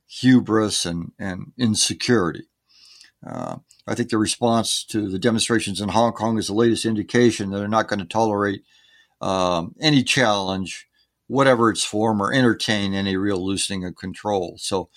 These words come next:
um, maybe there'll be a loosening some point down the way, but, uh, I think Tiananmen froze political change, um, at least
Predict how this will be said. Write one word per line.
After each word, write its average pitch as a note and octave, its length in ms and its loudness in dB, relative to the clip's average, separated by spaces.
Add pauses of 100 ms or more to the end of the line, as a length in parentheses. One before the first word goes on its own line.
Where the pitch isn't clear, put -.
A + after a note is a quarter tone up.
(520)
um, G2 480 -4 (600)
maybe D3+ 260 4
there'll D3+ 180 2
be C#3+ 80 4
a C#3 80 6
loosening C3+ 400 4
some B2+ 220 2
point B2+ 300 0
down C3 260 4
the A#2+ 80 4
way, B2+ 440 6
but, G#2+ 380 0
uh, G2+ 220 4 (600)
I A#2+ 100 -6
think A#2 200 -2
Tiananmen A#2 440 2
froze A#2 580 4 (220)
political A2 500 -2
change, F2+ 680 -6 (120)
um, G1+ 440 -10 (1160)
at F#2+ 80 -4
least - 340 0